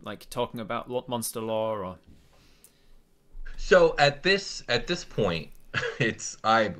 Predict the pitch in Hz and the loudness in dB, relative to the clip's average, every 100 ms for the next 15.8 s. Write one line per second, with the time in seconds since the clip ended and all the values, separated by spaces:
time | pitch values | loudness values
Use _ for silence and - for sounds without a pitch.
0 | 101 104 95 92 - 98 95 98 98 - | -4 -4 -4 -4 -2 -2 -4 -8 -12 -12
1 | - 90 85 95 95 98 98 98 98 95 | -6 -4 0 -2 -2 -4 -4 -2 -2 0
2 | 98 90 92 101 101 - - - 101 123 | -2 -4 0 2 2 0 -16 -4 6 10
3 | 131 135 117 123 123 107 - 104 98 95 | 10 8 4 4 4 2 2 -2 -2 -4
4 | 90 82 90 87 85 82 90 85 95 82 | -4 -6 -6 -4 -6 -6 -6 -6 -8 -8
5 | 95 92 95 - 92 90 87 - 87 85 | -6 -4 -2 -2 0 0 -2 -4 -4 -2
6 | 85 82 80 80 - - - - - 92 | -2 0 0 -2 -8 -18 -20 -14 -4 0
7 | 87 85 87 - - 120 113 127 120 113 | 2 0 -4 -10 2 4 6 6 6 2
8 | 117 113 117 104 92 107 110 92 - 95 | 0 2 2 2 2 6 6 4 -10 -10
9 | 107 92 90 85 90 85 82 87 85 80 | -8 -6 -8 -8 -8 -8 -10 -12 -10 -10
10 | 80 78 85 85 85 90 110 123 131 135 | -10 -8 -8 -6 -6 -4 -4 -6 -6 -10
11 | - - - - - - - - 101 101 | -12 -16 -20 -20 -20 -20 -14 2 6 8
12 | 98 95 90 76 _ 123 107 113 113 - | 6 4 0 -6 _ -2 4 4 4 2
13 | 147 139 110 107 - 98 92 92 90 90 | 0 0 -2 -2 -4 -6 -4 -2 0 -2
14 | 90 - 98 104 - 98 104 95 95 98 | -4 -6 -6 -4 2 2 2 -4 -2 -4
15 | - 90 95 92 107 110 123 | -4 -4 -2 0 2 2 0